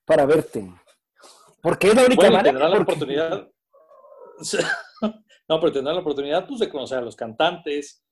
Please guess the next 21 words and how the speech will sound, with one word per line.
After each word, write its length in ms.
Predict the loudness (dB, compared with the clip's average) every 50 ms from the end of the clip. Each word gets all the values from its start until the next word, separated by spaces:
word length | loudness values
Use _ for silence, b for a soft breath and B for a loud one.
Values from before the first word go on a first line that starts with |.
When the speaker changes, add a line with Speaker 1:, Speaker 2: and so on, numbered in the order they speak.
| _ _ _ _
Speaker 2:
eh, 480 | -12 -10 -8 -8 -8 -8 -10 -10 -12 -14
de, 500 | -14 -14 -12 -8 -6 -4 -4 -4 -6 -6 -8
de 100 | -10 -6
conocer 340 | -4 -4 -4 -2 0 0 0
al 120 | 2 0
director 460 | -2 -4 -6 -6 -4 -4 -2 -2 -2
concertador 720 | -4 -6 -8 -6 -8 -8 -4 -4 -2 0 0 0 0 -2
que 120 | -4 -10 -14
esté 240 | -12 -10 -8 -6 -6 -6 -6 -8 B B B B B B B B
en, 160 | -14 -4 0
Speaker 1:
Oye, 320 | 2 2 2 2 2 0 0
Speaker 2:
en 80 | 0
Speaker 1:
eh, 40 | 0 0
Speaker 2:
esas 140 | 0 2 0
Speaker 1:
eh, 20 |
ese, 120 | 0 2 2
Speaker 2:
funciones. 320 | 2 2 4 4 4 4 4
Speaker 1:
ese 140 | 4 4 4
backstage 600 | 4 4 2 0 -2 0 0 2 2 0 0 0
es, 320 | 0 0 0 -2 -8 -14 -8 -4
eh, 520 | -4 -2 -2 0 2 2 2 2 0